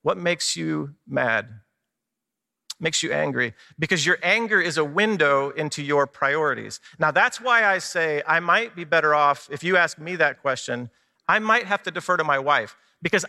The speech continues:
I am going to answer what I think I should be angry about,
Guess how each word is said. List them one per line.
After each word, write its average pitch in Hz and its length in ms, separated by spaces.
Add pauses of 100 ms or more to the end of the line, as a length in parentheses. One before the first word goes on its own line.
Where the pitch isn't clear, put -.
(100)
I 208 180
am 254 160
going 180 260
to 170 160
answer 151 560 (560)
what 160 160
I 165 100
think 175 320 (1040)
I 139 140
should 196 420
be 127 160
angry 110 340
about, 120 420